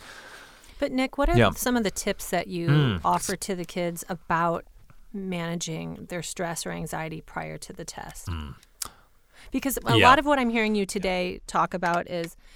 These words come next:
Speaker 1: exposure, right? Like, the more you actually put time to practice, you're gonna fail, but then you get more accustomed to, um, taking tests, then it's gonna help to reduce your anxiety.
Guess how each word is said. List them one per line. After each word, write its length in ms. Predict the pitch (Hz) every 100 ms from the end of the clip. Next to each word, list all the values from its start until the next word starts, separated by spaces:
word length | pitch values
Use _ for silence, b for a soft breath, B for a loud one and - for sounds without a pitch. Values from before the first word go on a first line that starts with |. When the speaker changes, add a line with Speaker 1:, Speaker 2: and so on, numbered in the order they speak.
| b
Speaker 1:
exposure, 640 | - - - 151 156 - - _ _
right? 200 | - 175
Like, 180 | - 180 B B B
the 100 | 208
more 180 | 202 226
you 200 | 240 208
actually 580 | 185 - 196 175 175
put 220 | - - 202
time 240 | - 180
to 80 | 185
practice, 520 | - 165 - 175 - -
you're 140 | 196
gonna 140 | 214
fail, 460 | 214 196 170 170 208 _ b b
but 140 | - 196
then 300 | 202 196 196
you 140 | 202
get 640 | 185 196 190 196 - - - -
more 180 | 190 175
accustomed 640 | - 233 220 - 180 180
to, 380 | - 185 170 170 - b b b b b
um, 380 | 202 175 170 185 -
taking 460 | - 311 330 240 185
tests, 500 | 170 131 - - - - _ - -
then 240 | 190 196
it's 200 | 190 -
gonna 180 | 208 190
help 200 | 185 190
to 120 | -
reduce 360 | 185 170 165 -
your 100 | -
anxiety. 640 | 147 147 139 127 131 202